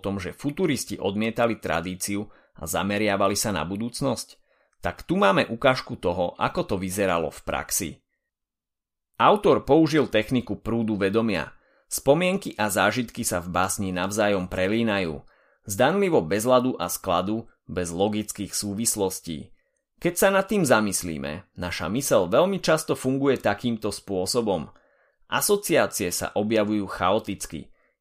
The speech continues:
Jedna myšlienka či spomienka vyvoláva druhú. Miesta sa rýchlo striedajú.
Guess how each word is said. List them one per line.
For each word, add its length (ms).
Jedna 320
myšlienka 480
či 160
spomienka 560
vyvoláva 560
druhú. 480
Miesta 320
sa 240
rýchlo 320
striedajú. 720